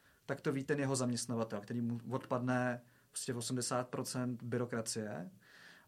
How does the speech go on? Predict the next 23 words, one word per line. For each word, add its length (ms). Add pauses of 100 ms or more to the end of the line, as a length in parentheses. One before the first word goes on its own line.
A 400
zároveň, 560
když 180
už 120
je 60
to 100
tak 180
vážný, 280
že 60
teda 180
insolvence 840
a 120
ten 140
člověk 220 (100)
potřebuje 320
oddlužit, 340
tak 220 (220)
má 180
výhled, 360
že 80
za 120
tři 140
roky 420